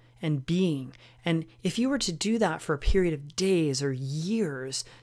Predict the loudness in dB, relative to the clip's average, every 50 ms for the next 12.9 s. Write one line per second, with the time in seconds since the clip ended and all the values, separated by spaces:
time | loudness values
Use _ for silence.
0 | -12 -10 -10 -8 -8 -6 0 6 6 6 6 6 2 -2 -4 0 2 2 2 2
1 | 2 0 0 -2 0 -2 -2 -4 -6 -12 -20 -20 -10 -2 0 0 0 0 0 -2
2 | -4 -8 -12 -20 -20 -20 -20 -20 -14 -6 -4 -4 -2 0 0 0 2 2 0 0
3 | 0 0 -2 0 0 -2 -2 0 0 0 2 2 0 -2 -6 -10 -10 -4 -2 -2
4 | 0 0 0 0 0 2 2 4 4 4 4 4 2 0 0 0 2 2 2 4
5 | 4 2 2 2 2 2 2 4 4 6 6 6 6 6 6 6 6 6 4 4
6 | 4 4 4 4 4 2 0 -2 -8 -20 -20 -18 -8 -4 -2 0 0 2 2 4
7 | 4 6 8 8 6 6 6 2 -4 -6 -6 -4 -6 -6 -6 -8 -12 -20 -20 -20
8 | -12 -2 2 4 4 4 4 2 4 4 6 6 6 4 2 0 -2 -2 -2 -2
9 | -2 -2 -2 -2 0 0 -2 -4 -6 -8 -10 -12 -12 -14 -20 -20 -20 -20 -12 -6
10 | -4 -2 0 2 2 2 0 0 -2 2 4 6 6 6 4 2 0 -4 -2 -2
11 | 0 0 0 0 0 -2 -2 -4 -4 -4 -8 -10 -8 -6 -4 -4 -4 -2 0 2
12 | 2 4 4 2 2 2 0 0 -2 -4 -2 0 0 0 0 -2 -4 -8